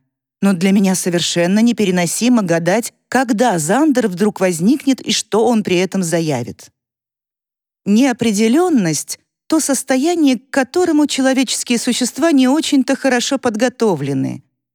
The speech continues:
Например, когда человек ждёт результатов обследования на присутствие или отсутствие раковой опухоли — вряд ли клинические психологи могут считать его уровень беспокойства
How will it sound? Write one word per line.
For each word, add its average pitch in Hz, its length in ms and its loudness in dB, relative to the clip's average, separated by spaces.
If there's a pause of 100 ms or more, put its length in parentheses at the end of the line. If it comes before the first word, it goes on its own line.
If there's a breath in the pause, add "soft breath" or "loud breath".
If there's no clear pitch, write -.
(360)
Например, 208 480 0
когда 190 300 -2
человек 190 400 0
ждёт 175 280 -2
результатов 180 640 -2
обследования 180 840 -2 (240)
на 208 140 2
присутствие 220 680 0
или 208 220 0
отсутствие 196 720 -2
раковой 180 520 -2
опухоли — 151 680 -4 (340)
вряд 220 380 0
ли 339 100 -2
клинические 269 680 0
психологи 240 600 0
могут 220 300 0
считать - 520 -4
его 180 280 -2
уровень 170 400 0
беспокойства 240 920 -2